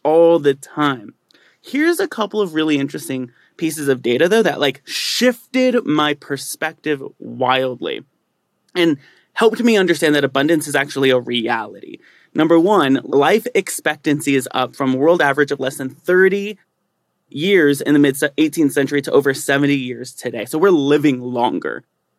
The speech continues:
Hunger and famine were a normal part of life for eighty, uh, for ninety-eight percent for human society. The only people who had enough calories per day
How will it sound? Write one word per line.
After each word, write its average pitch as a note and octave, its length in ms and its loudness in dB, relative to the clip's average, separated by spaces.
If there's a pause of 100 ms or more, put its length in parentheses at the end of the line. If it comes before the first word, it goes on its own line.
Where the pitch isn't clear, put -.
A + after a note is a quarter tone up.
(140)
Hunger G3 340 2
and F#3+ 120 2
famine F3 320 0
were F3 100 2
a C#3+ 40 4
normal D3+ 340 4
part D3 320 0
of C#3+ 180 4
life C#3 300 -2
for D3+ 160 -10 (120)
eighty, A3+ 380 4
uh, D3 120 2
for F3+ 140 2
ninety-eight F3 680 2
percent D3 520 -4
for D3 200 -4
human C#3 480 -2 (220)
society. C#3+ 520 0
The F3+ 200 0
only B3+ 260 4
people A#3 300 -2
who F3+ 100 0
had D#3 160 0
enough C#3+ 240 -2
calories C3+ 460 -6
per D3+ 120 -6
day D#3 220 -4